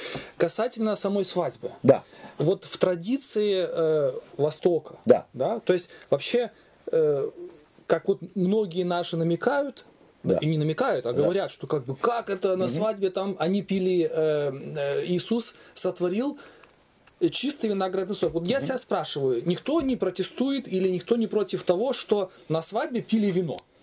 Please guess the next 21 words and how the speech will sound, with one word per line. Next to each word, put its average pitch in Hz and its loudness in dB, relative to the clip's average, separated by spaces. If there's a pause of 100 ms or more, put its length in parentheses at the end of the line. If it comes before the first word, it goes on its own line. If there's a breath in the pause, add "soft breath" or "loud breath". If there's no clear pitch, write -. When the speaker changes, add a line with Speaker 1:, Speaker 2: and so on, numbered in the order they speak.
(180)
Speaker 1:
Ну, 233 2
кто 320 0
на 254 0
Speaker 2:
Мгм. 135 -4
Speaker 1:
свадьбе 254 0
будет 196 -2
праздновать 208 0
виноградным 185 0
соком? 113 -4
Speaker 2:
Да. 87 2 (220)
Speaker 1:
Да? 175 0
То 123 -2
Speaker 2:
Мгм. 123 2
Speaker 1:
есть 175 0
это, 185 -2 (340)
мне 180 0
кажется, 175 -4
всем 175 -2
понятно. 135 -4 (800 loud breath)
И, 220 2
э, 175 0